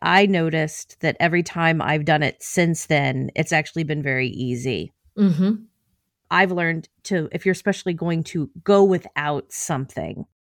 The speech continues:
Speaker 1: just tell yourself in advance, the first forty-eight hours might be tricky.
Speaker 2: That's right.
Speaker 1: And what do you need around you to make it better? Have a ton of fruit in the fridge or whatever.
Speaker 2: Mm-hmm.
Speaker 1: That helps a lot.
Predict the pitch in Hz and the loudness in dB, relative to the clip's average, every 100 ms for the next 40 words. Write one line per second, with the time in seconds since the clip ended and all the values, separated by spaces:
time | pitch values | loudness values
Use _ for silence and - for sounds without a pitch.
0 | _ _ _ _ - 196 - 208 220 220 | _ _ _ _ 0 0 2 2 4 4
1 | 208 165 160 160 151 151 160 147 131 - | 2 0 0 -2 -2 0 2 2 -2 -6
2 | - 170 - 185 190 - 185 185 180 175 | -8 -6 2 2 2 -2 0 2 2 2
3 | 160 156 165 165 160 156 - _ _ _ | 2 2 2 2 0 -2 -12 _ _ _
4 | _ 160 151 123 135 131 120 _ - - | _ 0 0 0 0 0 -2 _ -12 -10
5 | - 82 - - _ _ 226 220 349 359 | -6 -6 -8 -12 _ _ 0 2 2 0
6 | - _ - 262 262 202 196 185 175 170 | -2 _ -2 2 4 2 0 0 0 0
7 | 165 170 170 165 151 156 160 170 170 139 | 0 0 2 2 2 2 2 2 -2 -4
8 | 127 123 160 190 - - 165 139 120 160 | -6 -4 -4 -6 -8 -6 -2 0 2 -2
9 | - 175 175 220 185 - _ _ _ 165 | -2 0 4 4 2 -6 _ _ _ -4
10 | 151 - - 190 185 - 262 185 180 - | -2 -2 0 2 0 -4 -4 -2 -2 -2
11 | 151 131 - - - 131 135 151 156 156 | -4 -4 -6 -8 -6 -4 -2 2 4 4
12 | 131 101 - _ _ 202 170 247 285 - | 2 -2 -6 _ _ 2 4 4 0 -2
13 | 165 160 165 - 160 151 143 - | 0 0 -2 -2 -4 -2 -2 -4